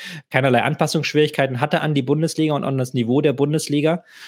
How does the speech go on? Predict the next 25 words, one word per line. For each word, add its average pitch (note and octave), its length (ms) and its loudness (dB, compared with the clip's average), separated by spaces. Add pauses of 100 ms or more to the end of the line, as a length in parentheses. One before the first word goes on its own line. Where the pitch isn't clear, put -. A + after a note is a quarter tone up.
(140)
Ich A#2+ 140 -2
glaube, A#2 200 2
das B2+ 200 -2
ist - 180 -6
so C3+ 100 4
ein, B2 260 0
ähm, A2+ 600 -2
ganz C3 240 0
gewichtiger B2 460 2
Faktor, A#2+ 300 0
dass A2 120 -2
du A#2+ 80 -4
da A2+ 60 0
hinten A#2+ 260 0
diese A2+ 160 0
Drei-Mann-Absicherung A#2+ 1000 0
hast. D#3 340 0
Ein A#2 180 -6
Skiri B2+ 360 0
davor, C#3 500 2
der B2+ 220 2
auch B2+ 160 0
dann A#2+ 260 0
immer, B2 460 0
ähm, A#2 500 -2